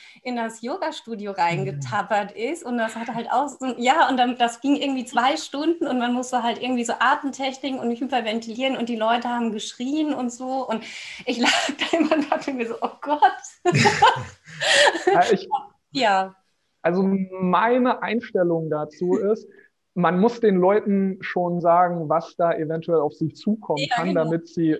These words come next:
Speaker 1: Mhm.
Speaker 2: äh, damit sie wissen, na, was da passiert. Erst recht, wenn da noch Leute drum, ich, drum herum sind. Ich fand's, ähm,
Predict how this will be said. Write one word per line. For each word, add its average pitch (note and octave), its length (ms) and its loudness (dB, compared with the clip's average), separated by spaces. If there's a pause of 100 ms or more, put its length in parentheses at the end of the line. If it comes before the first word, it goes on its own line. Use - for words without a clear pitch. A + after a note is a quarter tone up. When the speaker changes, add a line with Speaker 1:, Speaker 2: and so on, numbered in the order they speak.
Speaker 1:
Mhm. F3 200 2
Speaker 2:
äh, E3 280 4
damit D#3 280 -2
sie D3 260 -4
wissen, F3 560 -2 (560)
na, D#3+ 480 -4 (220)
was D#3+ 180 2
da E3 140 2
passiert. E3 400 -2
Erst C#3 180 -2
recht, D#3+ 180 0
wenn D#3+ 120 -2
da D#3+ 80 0
noch D#3 180 -4
Leute E3 300 4
drum, D#3 200 -2
ich, D3 160 -6 (200)
drum D#3+ 360 -2
herum D#3+ 320 -2
sind. D3 200 -4
Ich - 160 -14
fand's, D#3+ 400 -8 (720)
ähm, D3 760 -4